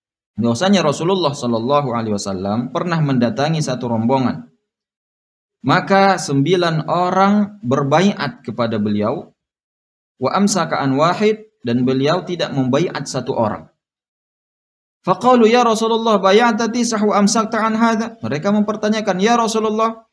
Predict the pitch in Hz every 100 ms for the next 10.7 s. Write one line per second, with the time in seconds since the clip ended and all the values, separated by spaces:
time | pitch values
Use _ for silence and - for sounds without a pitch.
0 | _ - 143 180 226 214 208 175 220 -
1 | 202 - 175 170 165 160 131 131 208 269
2 | - _ _ _ _ _ _ _ 208 240
3 | 214 240 262 - 202 202 190 175 165 220
4 | 214 196 185 208 208 220 208 - - _
5 | _ _ _ 143 147 - 156 151 139 117
6 | 117 123 127 120 120 107 107 110 110 117
7 | - - - _ _ - 120 117 110 139
8 | 151 185 220 208 _ _ 117 120 135 127
9 | 151 185 262 - _ _ _ _ _ _
10 | - 117 104 214 143 190